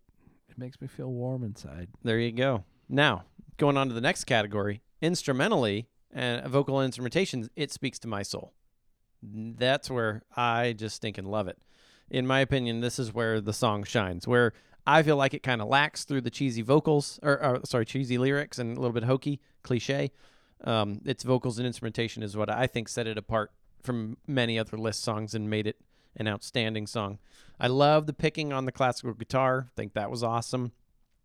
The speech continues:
Speaker 2: When his vocal comes in, it just sounds great. And it doesn't sound overly produced or anything. When the rest of the band comes in, it doesn't sound like layers and layers of fake harmony sounds. It sounds genuinely like a bunch of different dudes singing harmonies, which is great.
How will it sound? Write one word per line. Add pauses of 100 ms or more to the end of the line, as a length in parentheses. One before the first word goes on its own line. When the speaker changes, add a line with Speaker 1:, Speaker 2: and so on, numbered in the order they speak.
Speaker 2:
When
his
vocal
comes
in, (340)
it
just
sounds
great. (300)
And
it
doesn't
sound
overly
produced
or
anything. (320)
When
the
rest
of
the
band
comes
in, (360)
it
doesn't
sound
like
layers
and
layers
of
fake (640)
harmony
sounds.
It
sounds
genuinely
like
a
bunch
of
different
dudes (440)
singing
harmonies,
which
is
great.